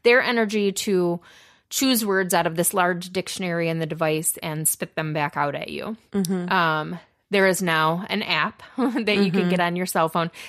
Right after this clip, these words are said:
Speaker 1: There are several. The one we use is called Ghost Hunting Tools. Um, and it
Speaker 2: I think I
Speaker 1: works
Speaker 2: have
Speaker 1: like
Speaker 2: that
Speaker 1: an
Speaker 2: app.
Speaker 1: ovilus. I probably had you download it on a tour.
Speaker 2: Mm-hmm.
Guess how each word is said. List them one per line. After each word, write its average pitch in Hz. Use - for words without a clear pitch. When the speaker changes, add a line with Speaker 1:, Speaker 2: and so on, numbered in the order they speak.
Speaker 1:
There 269
are 226
several. 196
The 190
one 175
we 180
use 170
is 160
called 165
Ghost 156
Hunting 190
Tools. 151
Um, 165
and 208
it 185
Speaker 2:
I -
think 185
I 190
Speaker 1:
works 165
Speaker 2:
have 147
Speaker 1:
like 165
Speaker 2:
that 160
Speaker 1:
an 175
Speaker 2:
app. 156
Speaker 1:
ovilus. 180
I 196
probably 160
had 170
you -
download 156
it -
on -
a -
tour. 202
Speaker 2:
Mm-hmm. 196